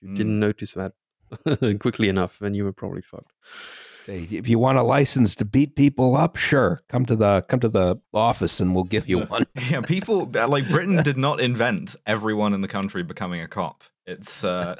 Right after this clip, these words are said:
Speaker 2: <laughs>
Speaker 4: Proudly German, much like the royal
Speaker 3: Yeah.
Speaker 4: family.
Speaker 2: Yeah, well, I mean, listen, if you want an excuse to wear a uniform to work, this is your country,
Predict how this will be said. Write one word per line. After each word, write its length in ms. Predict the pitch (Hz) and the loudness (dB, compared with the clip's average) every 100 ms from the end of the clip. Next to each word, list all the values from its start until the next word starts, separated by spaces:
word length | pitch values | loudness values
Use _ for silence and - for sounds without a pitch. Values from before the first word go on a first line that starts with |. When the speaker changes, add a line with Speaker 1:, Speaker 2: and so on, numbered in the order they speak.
| - | -8
Speaker 2:
<laughs> 200 | 143 147 - 139 _ - - - - - | -10 -14 -14 -14 _ -20 -18 -16 -16 -18
Speaker 4:
Proudly 420 | - 135 147 131 123 | -8 -2 0 2 0
German, 460 | 120 127 107 85 | 4 4 4 0
much 240 | 113 123 131 | 0 0 2
like 200 | 123 117 | 0 0
the 100 | 104 | 0
royal 300 | 113 113 107 | 4 4 4
Speaker 3:
Yeah. 60 | |
Speaker 4:
family. 420 | 117 117 90 82 - _ - | 2 0 0 -2 -4 _ -2
Speaker 2:
Yeah, 220 | 247 240 | 0 2
well, 120 | 160 | 0
I 80 | 185 | 0
mean, 160 | 185 | 0
listen, 240 | 180 214 123 | 0 0 0
if 120 | 117 | 0
you 80 | 117 | 0
want 180 | 131 151 | 0 0
an 60 | |
excuse 380 | 151 - 143 143 | -2 -2 -2 -2
to 100 | 143 | 0
wear 160 | 120 123 | 0 2
a 40 | |
uniform 520 | 110 104 135 143 90 87 | 2 0 0 -2 -6 -8
to 80 | |
work, 320 | 82 82 110 127 | -8 -4 -4 -4
this 180 | 110 107 | -6 -2
is 160 | 131 127 | -2 0
your 80 | |
country, 520 | 120 123 143 143 - | 0 0 -2 -4 -14